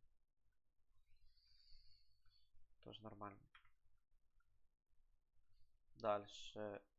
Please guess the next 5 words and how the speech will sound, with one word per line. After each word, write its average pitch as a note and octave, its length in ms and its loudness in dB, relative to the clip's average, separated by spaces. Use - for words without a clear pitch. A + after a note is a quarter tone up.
що - 220 -4
йти A2 220 -6
ще? - 240 -10
Ага, G#2+ 340 2
офенгли. G#2 640 4